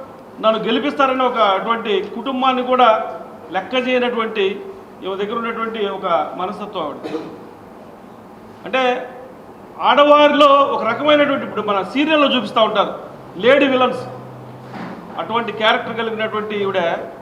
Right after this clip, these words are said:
గుంటూరు పట్టణంలో ఆ స్ట్రాటజీని ప్రవేశపెట్టడం అనేది చాలా దుర్మార్గం,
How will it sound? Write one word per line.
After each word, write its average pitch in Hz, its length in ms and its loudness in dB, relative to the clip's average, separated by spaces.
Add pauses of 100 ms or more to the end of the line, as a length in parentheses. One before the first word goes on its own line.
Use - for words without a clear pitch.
(500)
గుంటూరు 294 300 0
పట్టణంలో 254 360 0
ఆ 214 120 6
స్ట్రాటజీని 220 760 -4 (1040)
ప్రవేశపెట్టడం 220 560 0
అనేది 226 240 -4
చాలా 196 100 2
దుర్మార్గం, 202 600 0